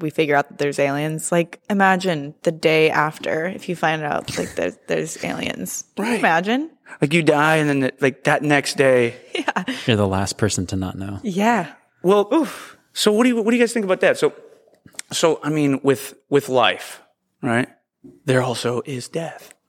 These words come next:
Speaker 1: Mm-hmm.
Speaker 2: But what, what a weird concept, life. You know what I mean? And, uh, depending on religion and, and, and all the stuff that you think, but, like, life and death, what, what weird concepts, right?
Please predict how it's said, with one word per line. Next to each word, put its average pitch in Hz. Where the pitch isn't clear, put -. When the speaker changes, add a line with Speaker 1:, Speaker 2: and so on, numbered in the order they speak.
Speaker 1:
Mm-hmm. 170
Speaker 2:
But -
what, 240
what 233
a 254
weird 170
concept, -
life. 123
You 135
know 156
what 156
I 151
mean? 156
And, 135
uh, -
depending 147
on 127
religion 127
and, 101
and, -
and 117
all 117
the 110
stuff -
that 104
you 120
think, 139
but, -
like, 127
life 165
and 147
death, -
what, -
what -
weird 147
concepts, -
right? 131